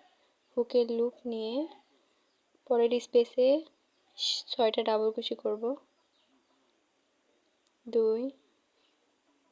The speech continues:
তিন, চার, পাঁচ,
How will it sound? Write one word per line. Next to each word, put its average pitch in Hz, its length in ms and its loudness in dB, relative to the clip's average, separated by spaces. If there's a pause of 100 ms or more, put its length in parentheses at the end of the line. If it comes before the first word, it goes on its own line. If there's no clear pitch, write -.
(880)
তিন, 226 320 -2 (2500)
চার, 226 420 0 (1900)
পাঁচ, 240 480 -8